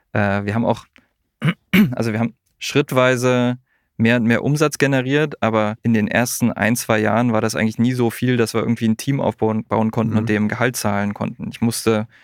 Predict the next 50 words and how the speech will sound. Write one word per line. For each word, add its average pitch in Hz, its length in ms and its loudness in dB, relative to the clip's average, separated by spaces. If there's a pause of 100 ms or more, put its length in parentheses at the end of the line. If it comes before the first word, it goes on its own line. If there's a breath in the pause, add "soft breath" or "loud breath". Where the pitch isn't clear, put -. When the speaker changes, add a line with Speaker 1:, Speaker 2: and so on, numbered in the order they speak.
(260 soft breath)
Speaker 1:
mehr 117 120 0
oder 110 140 2
weniger 113 220 4
in 110 80 2
meinem 110 320 0
Bekannten- 120 500 -2
und 113 120 0
Freundeskreis 113 680 0
irgendwie, 113 380 0
jeder, 117 320 2
der 113 140 4
nicht 113 140 0
schnell 113 240 0
weggerannt 107 440 0
ist, - 280 -4
schnell 117 180 -2
genug 117 180 0
weggerannt 110 360 0
ist, 123 200 -2
der 113 100 2
musste 117 260 0
irgendwie 117 200 2
mithelfen. 123 460 0
So, 113 120 -2
das 120 160 -2
war, 110 220 0
das - 220 -6
war 110 80 -2
unser 110 180 0
Modell 107 300 -2
in 104 80 -4
den 107 120 -4
ersten - 260 -4
paar 107 140 -4
Jahren. 110 260 -2 (180 loud breath)
Speaker 2:
Klar. 135 220 -2 (360 loud breath)
Speaker 1:
Und 120 380 0
dann, 123 340 2
also 113 200 0
zum 113 180 -2
Glück 147 240 0
Speaker 2:
So 151 180 2
funktioniert 165 460 0
Unternehmertum. 139 680 0
Speaker 1:
Mhm, 147 320 0
Speaker 2:
Ja, 120 140 2
Speaker 1:
ja, - 80 2
Speaker 2:
ja. - 140 -2 (100)
Speaker 1:
ja. 127 100 -2 (180)
Also, 113 320 0